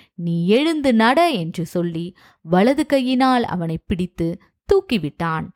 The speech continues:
உடனே அவனுடைய கால்களும் கரடுகளும் பலன் கொண்டது. அவன் குதித்தெழுந்து நின்று நடந்தான். நடந்து குதித்து தேவனை துதித்து கொண்டு அவர்களுடனே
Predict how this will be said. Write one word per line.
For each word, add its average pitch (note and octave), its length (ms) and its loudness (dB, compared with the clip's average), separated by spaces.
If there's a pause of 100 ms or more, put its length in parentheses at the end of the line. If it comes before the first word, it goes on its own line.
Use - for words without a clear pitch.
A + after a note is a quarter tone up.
(280)
உடனே F#3+ 560 2
அவனுடைய E3+ 640 0
கால்களும் A#3+ 680 0 (280)
கரடுகளும் C4 760 0 (180)
பலன் G3+ 340 2
கொண்டது. E3 600 -2 (320)
அவன் D#3+ 320 -2 (100)
குதித்தெழுந்து F3 1000 0
நின்று B3 600 2
நடந்தான். E3 720 -6 (320)
நடந்து F3 760 0 (280)
குதித்து F3 720 -2 (220)
தேவனை A#3+ 600 0
துதித்து F#4 440 0
கொண்டு E3+ 500 -4 (300)
அவர்களுடனே D#4 880 0